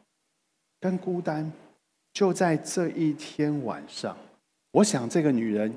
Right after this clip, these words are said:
她也不知道将会发生什么，对吧？她应该不知道将会发生什么。可是就在这一天晚上，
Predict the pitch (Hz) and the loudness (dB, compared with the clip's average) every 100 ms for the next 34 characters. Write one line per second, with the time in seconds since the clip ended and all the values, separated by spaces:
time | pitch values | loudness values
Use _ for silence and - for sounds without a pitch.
0 | - 143 131 107 139 127 - 120 131 110 | -6 -6 -4 -4 -2 -4 -2 2 2 0
1 | - - _ - 117 113 107 107 101 113 | -6 -20 _ -2 -2 0 -4 -2 -6 -8
2 | 104 - - - _ _ 113 107 - - | -10 -10 -14 -18 _ _ -4 -4 -6 -16
3 | - _ _ _ - - 120 175 185 190 | -20 _ _ _ -12 -6 -2 0 0 2
4 | 180 143 156 139 143 139 139 127 123 123 | 0 2 0 2 2 0 0 -2 -4 -4
5 | 123 120 82 - - _ _ _ _ _ | -8 -8 -12 -16 -20 _ _ _ _ _
6 | - 117 160 147 175 151 156 143 143 147 | -14 -8 -8 -4 -2 0 2 0 -2 -2
7 | 135 131 135 135 120 82 80 - 113 | -2 -4 -6 -6 -6 -10 -12 -12 -12